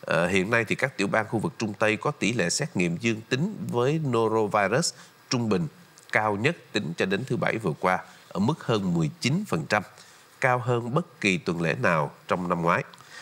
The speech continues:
Và cơ quan này cũng theo dõi một số các đợt bùng phát norovirus thông qua mạng lưới gồm mười bốn sở y tế liên bang. Ờ, ờ, nó nằm ở các rải rác các tiểu bang. Và mặc dù dữ liệu nó bị chậm, nhưng lần kiểm đếm gần đây nhất cho thấy, ờ, các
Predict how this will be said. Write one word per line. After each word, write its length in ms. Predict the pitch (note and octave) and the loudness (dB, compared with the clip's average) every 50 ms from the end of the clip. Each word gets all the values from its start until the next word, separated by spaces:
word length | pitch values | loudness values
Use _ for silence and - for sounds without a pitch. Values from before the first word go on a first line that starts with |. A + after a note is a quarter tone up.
| - - - | -18 -8 -4
Và 100 | - G2+ | -4 -2
cơ 180 | - C3+ B2+ B2 | 0 0 -2 0
quan 180 | - C3 A#2+ A#2 | 0 -2 0 0
này 100 | A2 F#2 | 0 0
cũng 160 | - G2 - | 0 -2 -4
theo 160 | - C3 A2+ | -2 0 0
dõi 200 | F#2+ F#2+ F2 E2 | 2 2 0 0
một 160 | B2+ A2+ F2 | 0 -2 -2
số 120 | - - D3 | -2 -2 -2
các 200 | - E3 E3 D3+ | -2 -2 -2 0
đợt 180 | - F2+ - | -2 -2 -2
bùng 180 | - F2+ E2 D#2+ | -2 -2 -2 -2
phát 340 | - - G2+ C3+ F3+ - D#3+ | -2 0 0 0 0 0 0
norovirus 840 | A#2+ A#2 A2+ A2+ A2 A2+ A2+ G#2 A#2 G#2+ G2+ G2+ A2 D3 D#3+ - | 0 2 2 2 2 2 0 2 2 2 2 2 2 0 0 -2
thông 200 | - C3+ A#2 A2 | -2 -4 -4 -2
qua 140 | - A2 G#2+ | -2 -2 -2
mạng 260 | G2+ F#2 E2 E2+ F2+ | 0 -2 -2 0 0
lưới 180 | G#2+ G#2 C3 D3+ D#3+ - | 0 2 0 0 0 0
gồm 300 | F#2+ F2+ E2 E2+ E2 D#2+ | 0 0 0 0 0 0
mười 140 | F2 E2+ E2 | 0 0 0
bốn 340 | F2 F#2 G2+ A2 C#3 F#3+ | 0 2 2 0 0 -2
sở 240 | G#3+ - - F2+ - - | -2 -2 0 0 0 0
y 120 | - G#2 | 0 -2
tế 280 | F#2+ - A2 G#2+ B2 D#3 | 0 2 2 2 2 2
liên 240 | E3+ B2+ G#2+ G2+ G#2 | 0 0 0 0 2
bang. 180 | G#2+ G#2+ G2+ - - - - - - - - - - - - - - | 2 2 2 0 -6 -18 -20 -20 -20 -20 -20 -20 -20 -20 -18 -8 -2
Ờ, 220 | - F2 F#2+ F#2+ | 0 2 2 2
ờ, 200 | D2+ C#2+ F2+ F#2+ | 2 2 2 2
nó 120 | G2 A#2+ | 2 2
nằm 240 | A#2+ A2 F#2 E2+ E2 | 2 2 2 0 0
ở 40 | F2 | -4
các 280 | E2+ A2+ C3+ D3 - - | -2 -2 -4 -4 -4 -4
rải 120 | F2+ F2 | -2 0
rác 300 | E2+ G#2+ B2 C#3 - - | 0 0 0 0 -2 -2
các 180 | A2 B2 - - | -2 -2 -2 -2
tiểu 100 | F#2 F#2+ | -2 0
bang. 180 | - G#2 G2 - - - - - - - - | 0 0 0 -2 -6 -16 -20 -20 -20 -12 -6
Và 80 | - - | -2 0
mặc 160 | G#2 G#2+ - - | 0 0 0 0
dù 180 | G#2+ A2 G#2 | 0 0 0
dữ 260 | F#2+ F2 G2 G2 G#2+ C3 | 0 0 0 0 0 0
liệu 380 | D#3+ B2+ F#2+ F2 F2 F#2 - - - - - - | 2 2 2 2 2 0 -2 -4 -10 -18 -16 -8
nó 160 | G2 A#2+ C3+ | -4 -4 -2
bị 220 | C#3+ C#3 G#2 F2 E2+ | -2 0 0 0 0
chậm, 360 | - - F#2+ E2 E2+ F#2 - - - | 2 0 0 0 0 -4 -6 -4 -2
nhưng 320 | A#2+ B2 A2+ A#2 A2 G#2 | -2 -2 0 -2 0 2
lần 240 | G2 G2 F2+ E2+ E2+ | 2 2 2 0 -4
kiểm 300 | - - F2 E2+ G#2 A#2+ | -4 -2 -2 -2 -2 0
đếm 220 | G#2+ A2+ A#2 F3+ | 0 0 0 0
gần 240 | D#3 A2 E2+ E2 D#2+ | -2 -2 -2 -2 0
đây 140 | F2 G2 G2+ | 0 0 0
nhất 180 | G#2 B2+ D#3+ - - | 0 -2 -4 -2 -2
cho 100 | A2+ G#2 | -4 -2
thấy, 260 | - - G#2+ C3 F3 - - - - - - - - | -2 0 -2 -2 -2 -6 -10 -20 -20 -20 -20 -10 -4
ờ, 160 | - C#2 E2+ F#2 | -2 0 0 0
các 300 | - - A#2+ D3+ F3+ | 0 0 0 0 0